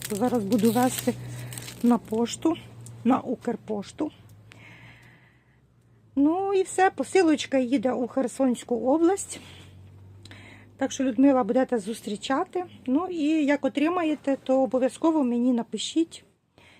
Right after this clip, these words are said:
е, як там доїхала посилка, як там з рослинами, чи все добре, я буду чекати. Ну і всього доброго. До зустрічі.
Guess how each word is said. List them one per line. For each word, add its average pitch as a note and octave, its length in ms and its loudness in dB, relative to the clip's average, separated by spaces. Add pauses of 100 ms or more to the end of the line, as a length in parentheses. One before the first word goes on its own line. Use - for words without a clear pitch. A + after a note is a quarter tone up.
(600)
е, G#3 480 -2
як A#3+ 280 2
там G#3+ 260 -4
доїхала G#3+ 480 -4
посилка, D4+ 500 -2
як A#3 260 -4
там G3 240 -8 (320)
з G3+ 120 -8
рослинами, D#4 480 0
чи C4+ 140 -4
все C4 220 -6
добре, A#3 340 -2
я B3 160 -4
буду A3 220 -4
чекати. D4 560 -6 (840)
Ну F#4 180 2
і G#4 160 0
всього D#4 300 0
доброго. B3+ 540 2 (2250)
До D4+ 160 2
зустрічі. C#4+ 580 -2